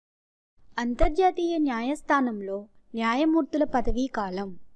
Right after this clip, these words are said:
ఆన్సర్, తొమ్మిది సంవత్సరాలు.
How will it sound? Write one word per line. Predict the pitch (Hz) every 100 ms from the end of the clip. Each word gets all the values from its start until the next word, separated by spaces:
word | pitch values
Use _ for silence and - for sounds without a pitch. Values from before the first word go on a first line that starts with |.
| - - - - - -
ఆన్సర్, | 214 208 208 - 370 - - _ _ _ _ 254
తొమ్మిది | 247 269 302
సంవత్సరాలు. | - 233 226 247 208 190 185